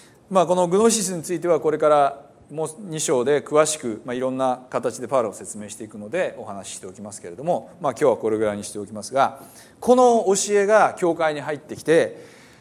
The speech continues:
このコロサイの教会の人たちを、まあ、騙していたわけですね。まあ、本質的な信仰から、この、まあ、ずれ、ずれていくというか、歪んでいくというか、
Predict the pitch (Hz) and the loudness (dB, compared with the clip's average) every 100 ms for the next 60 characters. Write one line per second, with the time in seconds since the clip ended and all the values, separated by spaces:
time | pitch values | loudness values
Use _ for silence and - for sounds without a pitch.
0 | _ _ 127 127 120 135 131 143 135 139 | _ _ -6 -6 -2 -2 2 4 6 4
1 | 147 135 127 135 127 123 - 120 120 123 | -2 -2 -2 0 -2 -2 -6 -8 -4 -2
2 | 147 113 - - _ 120 117 95 127 156 | 0 0 -4 -20 _ -10 -6 -4 0 0
3 | 151 - 90 - _ - - 143 - - | 0 -4 -8 -10 _ -20 -16 -16 -16 -20
4 | - 196 233 _ _ _ _ _ _ _ | -20 -20 -20 _ _ _ _ _ _ _
5 | _ _ _ _ _ _ _ _ _ _ | _ _ _ _ _ _ _ _ _ _
6 | _ _ 127 151 147 - 151 139 135 143 | _ _ -10 -4 -4 0 -2 -2 -6 -6
7 | 135 120 117 185 147 104 - - _ - | -6 -6 0 2 2 0 -14 -20 _ -16
8 | 107 104 101 98 95 - _ _ _ _ | -10 -6 -6 -8 -12 -20 _ _ _ _
9 | _ _ 110 107 117 131 120 101 131 123 | _ _ -14 -12 -6 -4 -4 -2 -2 -2
10 | 104 90 - 90 76 - - _ _ _ | -6 -12 -16 -20 -20 -20 -20 _ _ _
11 | _ 110 120 135 110 98 - - - - | _ -8 -2 -2 -2 -8 -10 -20 -20 -20